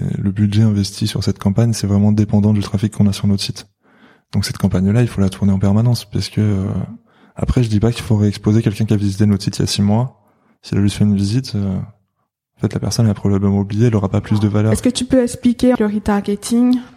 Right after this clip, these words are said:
Speaker 1: Ouais, le retargeting, ça va être, euh, le reciblage des visiteurs de notre site, principalement, en fonction de leur avancée dans le funnel de conversion, donc les actions qu'ils ont faites sur notre site. Et moi, ce que je conseille aussi, c'est de faire souvent en fonction de leur récence.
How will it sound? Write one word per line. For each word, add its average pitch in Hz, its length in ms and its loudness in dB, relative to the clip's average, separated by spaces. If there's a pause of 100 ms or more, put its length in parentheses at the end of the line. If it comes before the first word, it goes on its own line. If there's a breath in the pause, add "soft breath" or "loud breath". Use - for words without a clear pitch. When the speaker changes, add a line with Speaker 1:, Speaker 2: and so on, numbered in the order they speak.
(160 loud breath)
Speaker 1:
Ouais, 117 220 4
le 104 100 0
retargeting, 104 600 0
ça 110 180 -2
va 104 120 0
être, 107 260 -4
euh, 104 300 2
le 101 120 0
reciblage 107 580 0
des - 80 0
visiteurs 101 320 0
de 101 60 0
notre - 160 -4
site, - 160 -8
principalement, - 580 -6 (720)
en 101 120 0
fonction 101 320 0
de 110 60 2
leur 104 100 4
avancée 98 280 2
dans 104 120 2
le 104 60 -2
funnel 107 280 0
de 107 80 -2
conversion, 104 460 -2
donc 98 180 -4
les 98 100 2
actions 101 220 0
qu'ils 104 160 0
ont 98 60 0
faites 104 120 0
sur 123 120 0
notre - 180 -2
site. - 300 -6 (1300 soft breath)
Et 104 180 4
moi, 107 200 2
ce - 80 -8
que - 60 -2
je - 60 -4
conseille 110 320 0
aussi, 110 220 -2
c'est - 120 -2
de - 60 -8
faire 110 180 -2
souvent 107 280 -4
en 113 60 -2
fonction 110 260 0
de 107 40 4
leur 101 220 4
récence. - 580 -4